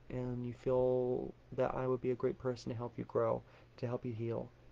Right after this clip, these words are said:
to guide you into greater purpose, to assist you in activating your gifts and your talents, please reach out to me, and I'll share with you all the different options of what I have, and you can choose what feels most aligned with you. And yeah, just come on over there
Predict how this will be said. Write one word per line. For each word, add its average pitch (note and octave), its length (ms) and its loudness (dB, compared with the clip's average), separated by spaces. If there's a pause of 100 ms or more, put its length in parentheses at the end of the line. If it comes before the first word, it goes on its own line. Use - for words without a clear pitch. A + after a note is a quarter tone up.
to - 100 -8
guide A#2+ 360 2
you A#2+ 260 0
into A#2+ 680 -4
greater B2 240 -4
purpose, - 600 -4
to A#2+ 300 -2
assist - 580 -2
you B2 180 0
in A#2+ 120 -2
activating A#2+ 480 -4
your A#2 120 -4
gifts A#2+ 480 -4
and B2 80 -4
your A#2+ 100 -4
talents, - 580 -6 (520)
please B2+ 300 -2
reach C#3 200 -4
out B2+ 200 2
to - 120 -10
me, A#2+ 220 -6 (260)
and B2 100 -4
I'll B2 60 2
share D3 240 8
with E3 160 6
you F3 100 8
all C#3+ 140 4
the C#3 60 0
different C#3+ 280 2
options C3 380 0
of C3+ 120 -8
what C#3 120 8
I D3+ 40 6
have, A#2 320 -2 (540)
and A#2 140 -4
you A#2 80 -4
can C3 160 -6
choose A#2 440 -2
what - 160 -2
feels A#2+ 200 -4
most A#2+ 280 -4
aligned B2 320 -2
with A#2+ 220 -6
you. A#2+ 300 -4
And A#2+ 460 -10 (540)
yeah, C3 220 2
just A#2 200 -10
come C#3+ 180 -2
on C#3+ 140 0
over C3+ 180 2
there A#2 340 4